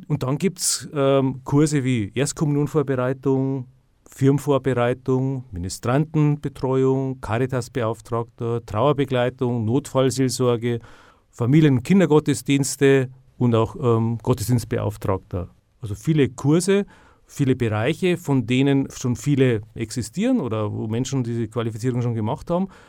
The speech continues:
Aber es geht bei diesen Kursen oder bei der Qualifizierungsoffensive noch einen Schritt weiter oder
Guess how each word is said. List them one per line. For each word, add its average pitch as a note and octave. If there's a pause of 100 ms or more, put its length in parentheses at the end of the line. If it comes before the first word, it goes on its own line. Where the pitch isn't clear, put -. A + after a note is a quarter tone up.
(160)
Aber B2+
es D3
geht -
bei A#2+
diesen C3+
Kursen D3+
oder A#2
bei A2
der A2+
Qualifizierungsoffensive B2
noch C3
einen B2+
Schritt A#2+
weiter B2
oder B2